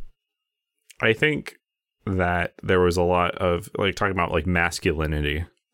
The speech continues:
right? And the preconceptions of masculinity, that changed a lot between my parents' generation and my generation. Between my parents and me, there you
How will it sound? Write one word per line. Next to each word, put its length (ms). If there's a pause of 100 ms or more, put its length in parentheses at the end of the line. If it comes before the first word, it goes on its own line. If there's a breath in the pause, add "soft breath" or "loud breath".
(420)
right? 240
And 80
the 60
preconceptions 640
of 40
masculinity, 800 (360 loud breath)
that 180 (180)
changed 600
a 100
lot 440
between 560
my 100
parents' 280
generation 680
and 420
my 160
generation. 480
Between 220
my 80
parents 260
and 100
me, 180
there 140
you 60